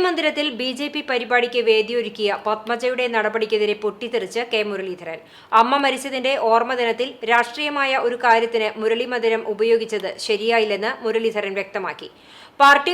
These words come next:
ഒരു യുദ്ധമുഖത്ത് നിൽക്കുമ്പോൾ ശത്രുപാളയത്തിന് ഒറ്റിക്കൊടുക്കുന്നത് അച്ഛന്റെ ആത്മാവ് പൊറുക്കില്ലെന്നും മുരളീധരൻ കൂട്ടിച്ചേർത്തു. അമ്മയുടെ കർമ്മങ്ങൾ നടക്കുന്ന ദിവസം ഇത്തരം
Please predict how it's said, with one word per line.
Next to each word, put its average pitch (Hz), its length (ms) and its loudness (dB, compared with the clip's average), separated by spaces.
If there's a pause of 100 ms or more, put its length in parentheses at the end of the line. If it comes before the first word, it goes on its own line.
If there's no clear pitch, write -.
(120)
ഒരു 294 180 2
യുദ്ധമുഖത്ത് 294 560 -4
നിൽക്കുമ്പോൾ 220 380 -2 (120)
ശത്രുപാളയത്തിന് 262 800 0 (120)
ഒറ്റിക്കൊടുക്കുന്നത് 233 720 -2 (180)
അച്ഛന്റെ 226 340 -2 (140)
ആത്മാവ് 226 380 0
പൊറുക്കില്ലെന്നും 214 540 0 (140)
മുരളീധരൻ 208 500 0 (120)
കൂട്ടിച്ചേർത്തു. 196 520 -8 (1900)
അമ്മയുടെ 320 420 8 (100)
കർമ്മങ്ങൾ 262 480 8
നടക്കുന്ന 254 380 4
ദിവസം 214 280 4 (220)
ഇത്തരം 269 320 4